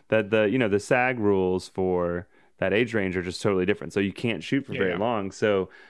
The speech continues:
Speaker 1: I think that's a big reason why he's not in a bunch of scenes with other people, is they just couldn't potentially
Speaker 2: That's probably
Speaker 1: pull it
Speaker 2: true.
Speaker 1: off.
Speaker 2: Yeah, you, when you think about, you think about, like, all the, like, kinda, like, it's just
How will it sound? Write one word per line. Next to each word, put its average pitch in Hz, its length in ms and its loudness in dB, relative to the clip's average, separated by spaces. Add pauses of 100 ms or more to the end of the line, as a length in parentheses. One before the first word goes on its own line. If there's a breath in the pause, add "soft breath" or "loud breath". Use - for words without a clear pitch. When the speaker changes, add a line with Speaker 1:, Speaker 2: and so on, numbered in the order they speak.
(220 loud breath)
Speaker 1:
I 104 80 -10
think 104 240 -2
that's 101 240 -2
a 113 40 0
big 87 260 -4
reason 87 280 -2
why 85 140 -4
he's 85 180 -6
not 87 220 -2
in 85 320 -4
a - 60 -4
bunch 90 220 -6
of - 40 -16
scenes 90 260 -4
with 82 120 -6
other 87 160 0
people, 80 360 -6
is 76 80 -8
they 82 100 -6
just - 340 -14
couldn't 71 380 -10 (460)
potentially - 360 -8
Speaker 2:
That's 180 100 -4
probably 71 140 -4
Speaker 1:
pull 78 100 -2
it - 20 -2
Speaker 2:
true. - 40 -6
Speaker 1:
off. - 160 -16 (480)
Speaker 2:
Yeah, 147 100 -4
you, 160 260 -2
when 185 100 -2
you 202 60 -4
think 262 140 0
about, 180 200 0
you 147 80 -4
think 214 180 -2
about, 180 160 -2
like, 143 140 -6
all 143 200 -2
the, 139 100 -2
like, 127 220 -4
kinda, 139 240 -2
like, 117 260 -6
it's 139 140 -10
just - 280 -10